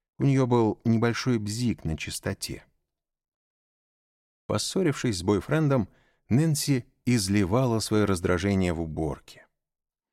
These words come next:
Вместе с подружками Нэнси тусовалась в немногочисленных ночных клубах Уичта. Излюбленными местами встреч по пятницам и субботам были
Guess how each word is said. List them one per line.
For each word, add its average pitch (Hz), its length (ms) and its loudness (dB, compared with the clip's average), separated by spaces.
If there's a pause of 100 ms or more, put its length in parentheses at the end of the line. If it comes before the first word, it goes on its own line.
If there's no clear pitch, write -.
(360)
Вместе 147 420 2
с - 60 -2
подружками 127 760 0
Нэнси 127 460 0
тусовалась 107 760 -2
в 92 140 -4
немногочисленных 104 880 0
ночных 92 360 -4
клубах 107 440 -4
Уичта. - 540 -6 (560)
Излюбленными 90 760 2
местами 82 560 0
встреч 113 420 -4
по 87 140 -6
пятницам 87 500 -2
и - 20 -2
субботам 123 400 -4
были 90 300 -2